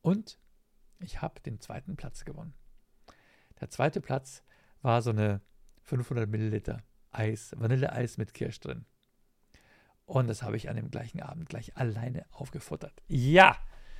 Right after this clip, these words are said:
<clears throat> Das hat mich sehr gefreut. Kinderfasching, zweiten Platz. Mit dem Robot-, Roboterkostüm, den mein Opa gebaut hat. <clears throat> Ganz kurz mal räuspern oder einen Schluss-, Schluck trinken.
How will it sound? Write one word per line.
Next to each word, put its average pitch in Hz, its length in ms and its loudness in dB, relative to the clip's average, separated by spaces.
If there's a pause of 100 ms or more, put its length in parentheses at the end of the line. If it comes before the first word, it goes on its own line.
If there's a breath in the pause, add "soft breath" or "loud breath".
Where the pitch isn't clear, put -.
(460 loud breath)
<clears throat> 214 580 0 (500)
Das 147 200 0
hat 143 80 4
mich 139 140 2
sehr - 160 2
gefreut. - 400 -6 (360)
Kinderfasching, 160 560 4
zweiten 127 280 0
Platz. - 240 -8
Mit 127 100 0
dem 131 60 4
Robot-, 175 460 8
Roboterkostüm, 190 720 10
den 151 120 4
mein 139 120 2
Opa 135 200 0
gebaut - 320 -4
hat. - 160 -8 (680 soft breath)
<clears throat> 175 960 10
Ganz 131 180 6
kurz - 200 0
mal 113 100 4
räuspern 120 320 2
oder 117 80 0
einen 104 100 -4
Schluss-, - 300 -12
Schluck - 180 -2
trinken. 147 360 -4